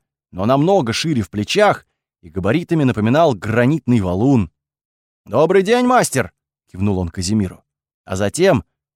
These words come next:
схватил меня за руку и принялся её трясти. «Здравствуйте! Очень приятно познакомиться. Николай Владимирович Померанцев, начальник дворцовой службы охраны». «Константин Смирнов», растерянно ответил я. «Знаю, знаю»,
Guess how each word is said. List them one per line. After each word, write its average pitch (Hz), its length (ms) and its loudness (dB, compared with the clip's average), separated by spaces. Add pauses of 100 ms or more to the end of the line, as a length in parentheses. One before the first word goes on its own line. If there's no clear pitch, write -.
схватил 147 420 0
меня 185 240 0
за 202 240 2
руку 139 220 0
и 113 40 -2
принялся 143 600 0
её 175 240 0
трясти. 117 640 -4 (500)
«Здравствуйте! 104 720 -4 (180)
Очень 190 380 0
приятно 180 460 0
познакомиться. 127 800 -2 (340)
Николай 156 640 2
Владимирович 180 600 0
Померанцев, 180 720 2 (280)
начальник 165 640 2
дворцовой 185 560 2
службы 165 400 0
охраны». 127 500 -2 (480)
«Константин 98 560 -2
Смирнов», 147 540 0 (340)
растерянно 110 540 -2
ответил 104 300 -4
я. 98 240 -2 (200)
«Знаю, 131 560 2
знаю», 143 560 2